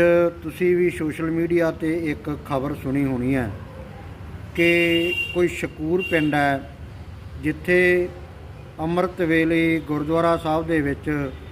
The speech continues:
ਕੜਾਹ ਪ੍ਰਸ਼ਾਦ ਦੀ ਦੇਗ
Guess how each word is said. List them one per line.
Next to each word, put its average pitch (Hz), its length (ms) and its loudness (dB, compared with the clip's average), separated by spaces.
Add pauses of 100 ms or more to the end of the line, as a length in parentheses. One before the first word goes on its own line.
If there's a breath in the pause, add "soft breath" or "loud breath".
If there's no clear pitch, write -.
(840)
ਕੜਾਹ 170 260 6
ਪ੍ਰਸ਼ਾਦ 160 500 -2
ਦੀ 156 160 0
ਦੇਗ 151 480 0